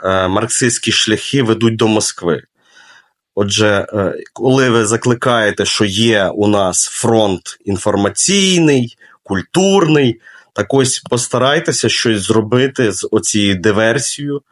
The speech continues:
в час, коли нам дуже сутужно всім, е, на фронті, хлопцям, які тримають оборону з останніх сил. Зробіть щось в тилу. Не дайте цьому, цій події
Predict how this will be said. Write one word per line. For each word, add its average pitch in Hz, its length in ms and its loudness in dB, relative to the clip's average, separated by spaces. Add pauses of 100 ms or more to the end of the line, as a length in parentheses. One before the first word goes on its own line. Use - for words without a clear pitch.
(500)
в - 60 -14
час, 127 320 -2
коли 110 300 2
нам 110 420 0
дуже 107 280 0
сутужно 117 760 0 (220)
всім, 117 500 0 (140)
е, 95 380 -2
на 107 160 0
фронті, 120 640 -2 (320)
хлопцям, 117 640 0
які 101 680 -2
тримають 107 720 0
оборону 107 680 2
з 107 140 -10
останніх 104 500 -2
сил. 80 360 -2 (420)
Зробіть 107 540 0
щось - 400 -2
в - 100 -16
тилу. 104 440 0 (520)
Не 104 180 2
дайте 120 460 0
цьому, 117 440 0
цій 110 260 -2
події 104 760 0